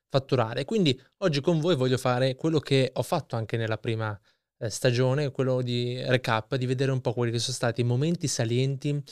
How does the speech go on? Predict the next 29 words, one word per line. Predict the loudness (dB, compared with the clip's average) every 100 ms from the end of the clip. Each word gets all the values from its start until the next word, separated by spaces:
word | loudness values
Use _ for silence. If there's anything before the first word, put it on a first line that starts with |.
| -20 _
di | -2
questo | 0 2
percorso | 2 0 2 2 2 -4 -4
che | 0
abbiamo | 0
fatto | 2 2 2
insieme | 0 4 4 4 0 -2 -14 _
con | 0 2
tutti | 0 -6 -2 -2
gli | 2
ospiti | 0 0 -6 -6 -2
che | -2
abbiamo, | 0 0 0 -2 -4 -6 -20 _ _
eh, | 0 2 2
visto, | 2 -2 -2 -6 -8 -6
ok? | 2 2 2
Quindi | -2 -2
sono | -2
state | 0 0 2 0 0
quindici | -2 2 2 2 0
settimane | 0 -2 -4 -4 -2 -2 -4
veramente | -4 -4 -2 -4 -2 0 0 -6 _ _ _
profonde, | -2 0 2 2 2
interessanti, | 2 0 0 2 2 2 0 0
abbiamo | 2 2 2
visto | 0 -2
storie | -4 0 4 4 4
e | 0 -4
casi | 0 2 0 -4